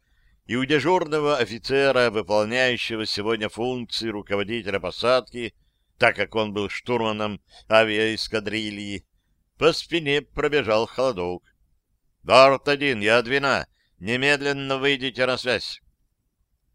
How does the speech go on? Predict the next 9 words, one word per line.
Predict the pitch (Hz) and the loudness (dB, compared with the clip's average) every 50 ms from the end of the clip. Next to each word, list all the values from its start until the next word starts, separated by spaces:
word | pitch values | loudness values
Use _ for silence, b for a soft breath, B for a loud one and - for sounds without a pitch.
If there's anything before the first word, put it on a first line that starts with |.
| _ _ _ _ _ | _ _ _ _ _
Слово | _ - - - 139 139 135 135 131 | _ -8 -2 0 2 2 4 2 2
«немедленно» | 127 131 135 147 147 139 135 135 131 127 123 123 120 107 101 | 0 -2 0 0 -2 0 -2 -4 -6 -4 -4 -4 -6 -6 -2
в | 107 120 | 0 0
авиации | 120 117 123 127 135 139 - - - 127 123 127 | 0 2 2 2 2 2 2 -2 -4 -4 -2 -4
особое. | 123 - - 139 139 120 92 76 64 55 55 - _ _ _ _ _ _ _ _ _ | -4 -4 -4 -4 -4 -4 -4 -6 -8 -10 -14 -16 _ _ _ _ _ _ _ _ _
Если | 98 120 135 143 - - 113 120 123 | 0 0 2 2 0 0 0 0 0
лётчик | 120 127 135 131 - - - 113 - | 2 2 0 0 0 -4 -6 -6 -8
слышит | - - 113 123 120 - 113 107 - _ | -8 -6 -4 -6 -6 -6 -8 -10 -10 _
«немедленно», | - 101 104 107 104 104 120 135 143 120 120 110 95 80 71 65 64 58 | -12 -8 -6 -6 -4 -2 -2 -2 -2 -4 -6 -8 -8 -10 -12 -14 -14 -14